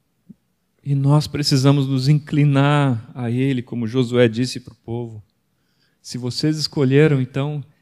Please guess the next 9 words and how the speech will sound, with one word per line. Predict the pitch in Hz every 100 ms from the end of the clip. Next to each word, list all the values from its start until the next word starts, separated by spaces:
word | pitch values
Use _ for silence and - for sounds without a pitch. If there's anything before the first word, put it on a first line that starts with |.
| _
se | - -
inclinem | 147 127 - 156 151 127
para | 120 110
ele | 120 131 123
e | 113
joguem | 98 123 151 151
fora | 147 - 139 127
os | 107
deuses." | 107 110 104 110 - _